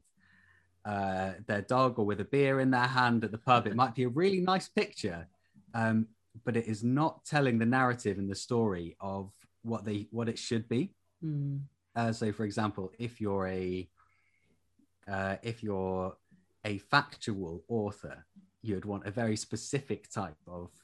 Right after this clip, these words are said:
Speaker 1: uh, photograph. You want it to tell a specific story. You want people to be able to see it and for it to, uh, yeah, communicate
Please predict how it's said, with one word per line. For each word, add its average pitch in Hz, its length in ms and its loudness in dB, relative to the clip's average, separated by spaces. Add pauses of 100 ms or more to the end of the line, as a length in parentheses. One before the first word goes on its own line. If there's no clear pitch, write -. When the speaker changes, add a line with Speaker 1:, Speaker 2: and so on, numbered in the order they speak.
(220)
Speaker 1:
uh, 98 240 -4
photograph. - 640 -4
You 101 120 -8
want 101 260 -4
it - 100 -12
to 95 80 -12
tell 90 240 -4
a 87 240 -8
specific 131 560 -4
story. 117 280 2
You 113 60 2
want 127 160 0
people 107 360 -4 (160)
to - 80 -8
be 104 160 -2
able 95 180 -6
to - 120 -14
see 156 260 2
it 175 200 2 (640)
and 104 420 -2 (120)
for 98 180 -4
it - 220 -8
to, 92 500 -2 (800)
uh, 104 260 0
yeah, 131 300 -4
communicate 110 720 0